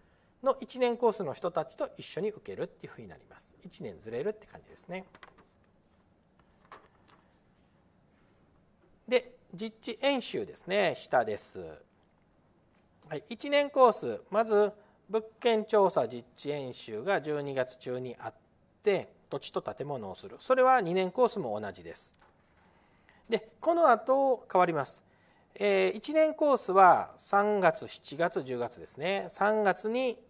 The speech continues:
四件の報告書提出。七月は、ここに書いてますよね。五件の提出。十月に三件、えー、四件の提出というふうになります。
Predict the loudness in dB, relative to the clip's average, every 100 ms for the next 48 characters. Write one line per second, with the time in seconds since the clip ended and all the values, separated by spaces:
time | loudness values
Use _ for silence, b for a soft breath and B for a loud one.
0 | _ _ _ 0 0 0 -6 -8 -8 -4
1 | -2 -2 -4 -8 -12 -10 -10 -14 -16 -16
2 | -16 -18 _ b b b b -20 -12 -2
3 | 0 0 0 4 6 6 2 -4 -10 -8
4 | -10 -14 -14 -14 -8 -6 -6 -10 _ -20
5 | -6 -4 -2 -2 -2 -2 -4 -4 -10 -12
6 | -8 -6 -6 -8 _ _ _ _ -14 -12
7 | -8 -4 -4 -4 -4 -4 -4 -12 -18 -16
8 | -16 -14 -10 -4 -4 -6 -12 -14 -10 -6
9 | -4 -6 -6 -6 -6 -10 -16 -18 -18 -20
10 | _ _ _ _ _ _ _ _ _ _
11 | b b b b b -12 -10 -10 -12 _
12 | -20 -20